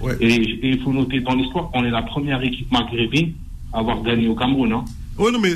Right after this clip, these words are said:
Speaker 1: mais, mais, euh, en, en match officiel, oui, on est, on est la, la première, hein, effectivement.
Speaker 2: La première, et on
Speaker 1: Et
Speaker 2: leur a fait
Speaker 1: ouais.
Speaker 2: une série d'in-, on leur a fait une série d'investibilités.
Speaker 1: Ouais.
Speaker 2: Il faut continuer comme ça. Et ce que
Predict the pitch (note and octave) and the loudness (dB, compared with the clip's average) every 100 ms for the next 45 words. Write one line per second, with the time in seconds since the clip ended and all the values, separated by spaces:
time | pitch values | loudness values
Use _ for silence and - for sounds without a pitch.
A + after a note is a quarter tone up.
0 | D3 C#3+ C3 B2+ A#2+ A#2+ A#2 A#2 A2+ - | 0 0 0 0 0 0 0 -2 -2 0
1 | B2+ C3+ - C#3+ - G3 B2+ E3 C3 A#2+ | 0 0 -2 -4 0 2 4 4 4 2
2 | G#2+ G#2+ G#2+ G#2+ G2+ G2 F#2+ G2 - C#3+ | 2 0 0 0 0 0 -2 -4 0 2
3 | B2 G2+ - - - - G#2+ - - C3+ | 2 -2 -4 -6 -6 -6 -6 -6 -2 2
4 | D#3 - F3 E3+ D3+ D3 C#3+ C#3+ C3+ C3+ | 2 2 0 -2 -2 0 2 2 0 -2
5 | D3 C#3 C3+ B2 C#3 - D#3 E3 C#3 C3+ | 0 0 0 2 0 0 -2 0 0 0
6 | - B2 B2 B2 C#3 - - C#3 C3+ B2 | -2 -2 -2 -2 -2 -2 -4 -2 2 2
7 | B2+ B2+ B2 B2 A#2+ - - - F#2+ G#2+ | 0 0 2 2 2 -4 -8 -10 -4 -2
8 | C#3+ C3+ D#3 - D#3 C#3+ C#3 - F3 D3 | 0 0 -2 0 0 2 0 0 -2 0
9 | C3 F3 | 2 2